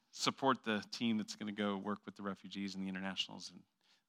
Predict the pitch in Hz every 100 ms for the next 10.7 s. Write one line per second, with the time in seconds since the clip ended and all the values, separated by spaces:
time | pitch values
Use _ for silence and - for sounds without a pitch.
0 | - 95 98 92 - 95 87 95 120 120
1 | 104 92 - - 95 85 85 85 87 113
2 | 117 104 95 90 95 98 90 90 92 -
3 | - 90 87 95 _ 90 101 _ _ _
4 | _ _ _ _ _ _ _ _ _ _
5 | - _ 123 156 160 170 160 160 175 165
6 | 120 - - - _ _ _ - - -
7 | - - - _ _ 117 127 131 151 -
8 | - 151 117 98 90 - - - - -
9 | _ _ 107 101 - 113 107 95 - -
10 | - _ 196 185 202 202 87